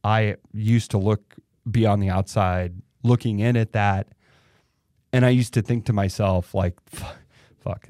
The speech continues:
that is so complicated. There's no way I'll ever be able to pull that off."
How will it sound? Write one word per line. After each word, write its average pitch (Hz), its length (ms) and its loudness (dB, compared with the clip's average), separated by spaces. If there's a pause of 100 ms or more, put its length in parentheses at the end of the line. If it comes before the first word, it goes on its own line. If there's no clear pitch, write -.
that 127 240 2
is 104 120 0
so 110 340 2
complicated. 90 760 -2
There's 107 200 0
no 110 240 2
way 110 240 4
I'll 95 240 -4
ever 110 260 2
be 101 200 0
able 95 180 2
to 87 80 -2
pull 92 280 -4
that 87 200 -4
off." 80 240 -12